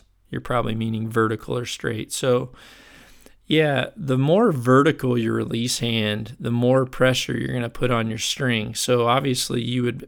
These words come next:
be at a bigger advantage to have a torqueless D loop if you naturally shoot with your hand, like, straight up and down, say like Jeff Hopkins. Whereas if you shoot with your hand flat or slightly flat,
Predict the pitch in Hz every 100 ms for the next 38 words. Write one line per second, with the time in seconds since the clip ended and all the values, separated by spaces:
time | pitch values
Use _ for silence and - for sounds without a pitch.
0 | _ - 139 120 120 127 139 131 113 113
1 | 113 120 113 123 - 110 113 110 - -
2 | 131 131 - 120 - 131 113 113 113 104
3 | - - - - - 127 127 127 123 123
4 | 127 127 147 131 - - 147 131 - 113
5 | 117 120 123 120 120 - - 131 120 117
6 | - - 117 107 107 - 120 113 110 -
7 | 113 - 117 110 - - 127 - - _
8 | - - - - - - 143 147 135 127
9 | 127 - 123 - 180 190 151 - 127 127
10 | 127 120 - 151 143 143 123 117 - -
11 | 123 120 113 - 127 131 - 120 - 123
12 | 110 110 -